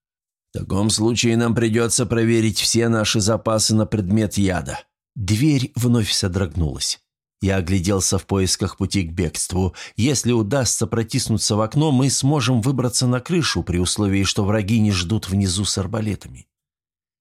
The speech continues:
Что-то тяжелое поскребло по краю двери. «Они пытаются выломать дверь»,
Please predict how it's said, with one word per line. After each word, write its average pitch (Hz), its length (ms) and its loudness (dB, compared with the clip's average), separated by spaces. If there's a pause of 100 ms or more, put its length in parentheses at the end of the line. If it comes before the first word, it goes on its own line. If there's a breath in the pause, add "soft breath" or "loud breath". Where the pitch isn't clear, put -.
Что-то - 400 -4
тяжелое 98 580 2
поскребло 98 840 -2
по 95 140 -2
краю 92 360 0
двери. 90 520 -4 (840)
«Они 113 240 2
пытаются 135 600 2
выломать 127 540 2
дверь», 104 520 0